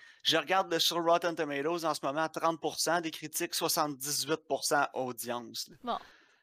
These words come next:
Speaker 1: Fait que, apparemment, les gens aiment ça pas mal <laughs> plus. Donc, euh, Karine, <laughs> sur ce, je vais y aller avec un deux sur dix parce que, comme j'ai dit, euh, euh, le, le personnage afro-américain était drôle, la fille était chaude.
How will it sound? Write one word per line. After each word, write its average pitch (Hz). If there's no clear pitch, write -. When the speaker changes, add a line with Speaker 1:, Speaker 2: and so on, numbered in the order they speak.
Speaker 1:
Fait 151
que, -
apparemment, 175
les 151
gens 170
aiment 170
ça 185
pas 151
mal -
<laughs> 143
plus. -
Donc, 135
euh, 131
Karine, 151
<laughs> -
sur -
ce, 226
je 151
vais 156
y 156
aller 175
avec 196
un 147
deux 165
sur 151
dix 147
parce 135
que, 147
comme 160
j'ai 143
dit, 151
euh, 123
euh, 135
le, 123
le 131
personnage 160
afro-américain 156
était 156
drôle, 143
la 127
fille 143
était 135
chaude. 127